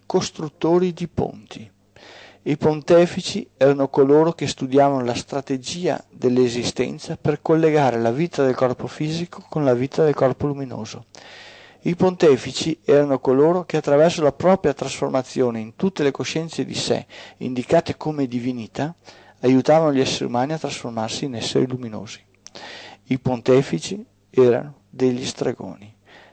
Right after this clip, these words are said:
esseri umani doppi. Col tramonto della Repubblica divennero delle persone che, partecipi al-, alla gestione del comando sociale,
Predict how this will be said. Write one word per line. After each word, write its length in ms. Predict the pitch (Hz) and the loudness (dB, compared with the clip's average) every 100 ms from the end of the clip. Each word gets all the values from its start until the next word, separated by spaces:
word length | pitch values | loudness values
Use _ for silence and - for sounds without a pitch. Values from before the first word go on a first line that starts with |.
| _ | _
esseri 520 | - 131 - 165 170 - _ | -4 -2 -2 -4 -4 -8 _
umani 380 | 156 135 113 135 - | -4 -2 -2 -6 -14
doppi. 540 | 120 110 - - 117 _ _ - - - - _ - | -6 -6 -6 -14 -16 _ _ -20 -20 -20 -20 _ 0
Col 180 | 147 | 0
tramonto 440 | - 147 165 185 156 | 2 2 2 0 2
della 180 | 143 131 | 4 6
Repubblica 640 | 120 143 156 165 - - | 4 0 -2 -2 -6 -8
divennero 420 | 123 131 143 139 | -2 0 0 2
delle 180 | 135 127 | 4 4
persone 520 | 131 123 151 160 156 | 2 0 -2 -2 -2
che, 140 | 135 | -2
partecipi 760 | 127 123 - 143 139 - - 120 | 0 -2 2 0 0 -2 -2 0
al-, 240 | 120 120 - | 2 0 2
alla 200 | 123 120 | 2 4
gestione 440 | 120 - 156 147 | -2 -2 0 2
del 140 | 123 | -2
comando 380 | - 123 123 120 | 0 0 0 0
sociale, 560 | - 120 - 107 117 | -8 -6 -4 -4 -4